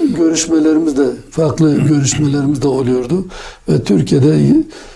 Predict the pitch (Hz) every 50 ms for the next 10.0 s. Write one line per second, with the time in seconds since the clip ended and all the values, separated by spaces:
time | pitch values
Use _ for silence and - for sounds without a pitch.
0 | - _ _ - 220 165 147 143 127 147 156 156 147 147 147 143 143 143 147 151
1 | 147 - 165 147 147 147 143 143 143 143 143 147 151 139 123 120 - - 156 160
2 | 147 175 185 185 185 - - - 160 139 151 147 135 135 131 135 131 131 127 156
3 | 165 175 285 277 - - - - 139 - - 156 139 131 131 139 135 131 117 -
4 | 151 113 - 156 117 - 151 135 143 147 147 139 - - - - - - - -
5 | - 156 143 143 160 180 180 165 151 139 123 143 135 123 - - 147 135 127 139
6 | 139 - - 139 - - 147 151 156 - 175 170 165 160 143 147 131 143 131 120
7 | 139 139 135 143 143 147 139 - - 127 117 117 113 - - - - - - -
8 | - - - _ - 160 139 147 139 131 143 - - 165 - 240 233 - - -
9 | 147 131 143 143 147 135 131 127 131 127 - 151 135 123 131 147 151 151 -